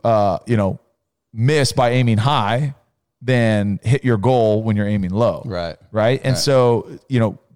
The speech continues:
Speaker 1: hit, set it high, but also set yourself up to, to stack these wins and get confidence, and then identify just a couple things. Don't, don't, say, "Okay, hey, I gotta, I gotta, um,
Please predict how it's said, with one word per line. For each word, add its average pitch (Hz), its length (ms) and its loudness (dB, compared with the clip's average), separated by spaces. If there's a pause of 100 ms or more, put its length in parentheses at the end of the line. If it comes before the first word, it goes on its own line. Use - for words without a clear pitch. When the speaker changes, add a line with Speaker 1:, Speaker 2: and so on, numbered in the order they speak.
(260)
Speaker 1:
hit, 139 220 0
set 156 180 0
it - 80 -2
high, 147 340 2
but 117 180 0
also 127 580 0 (340)
set - 200 -4
yourself 139 360 0
up 127 160 0
to, 120 120 -2 (160)
to 104 240 0
stack 120 420 -2
these 113 180 -2
wins 98 540 -4
and 104 160 -10
get 110 120 -4
confidence, 95 460 -4
and 107 140 -4
then 104 280 -2
identify 135 420 -2
just 123 180 -4
a 135 40 -2
couple - 280 -4
things. - 520 -10
Don't, 139 440 -2
don't, 127 200 -4 (420)
say, 120 320 0
"Okay, 104 160 0
hey, 104 220 2
I 101 80 0
gotta, 104 280 -2
I 98 100 -8
gotta, 101 380 -4
um, 92 240 -2